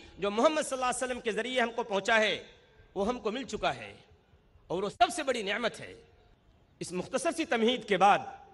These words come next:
मैं आपके सामने आज के मुकर्रिर खुसूसी को दावत देने की जसारत करूंगा। आज की इस नशिस्त के हमारे मुकर्रिर खुसूसी कौन हैं? वो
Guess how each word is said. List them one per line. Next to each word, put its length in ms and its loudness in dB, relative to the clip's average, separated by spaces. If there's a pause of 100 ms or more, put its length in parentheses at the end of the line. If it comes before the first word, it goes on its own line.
(320)
मैं 120 0
आपके 280 2
सामने 480 2 (680)
आज 300 6
के 200 4 (760)
मुकर्रिर 500 2
खुसूसी 480 -4
को 160 2 (800)
दावत 320 4
देने 280 2
की 200 -4 (1300)
जसारत 520 2
करूंगा। 360 2 (920)
आज 220 4
की 100 -2
इस 140 -4
नशिस्त 380 -4
के 100 -2 (760)
हमारे 340 0
मुकर्रिर 480 -2
खुसूसी 400 -6
कौन 280 4
हैं? 320 -8 (1200)
वो 540 4